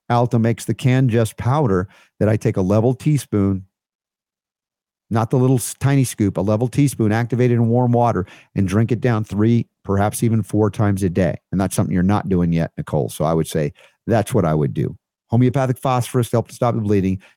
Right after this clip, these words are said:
get more copper in you. And, and I was gonna mention, if you did another, uh, iron supplement,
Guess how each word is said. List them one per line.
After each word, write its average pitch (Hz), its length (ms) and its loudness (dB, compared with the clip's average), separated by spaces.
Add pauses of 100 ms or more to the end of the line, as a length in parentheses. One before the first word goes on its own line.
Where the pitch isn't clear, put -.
get 107 120 -2
more 120 220 2
copper 127 480 2
in 95 140 2
you. 82 260 -2 (400)
And, 117 140 2
and 127 160 0
I 120 60 0
was 113 120 0
gonna 117 140 2
mention, 117 320 2
if 107 140 -2
you 110 80 0
did 110 160 2
another, 107 400 2
uh, 92 280 0
iron 104 280 0
supplement, 90 500 -2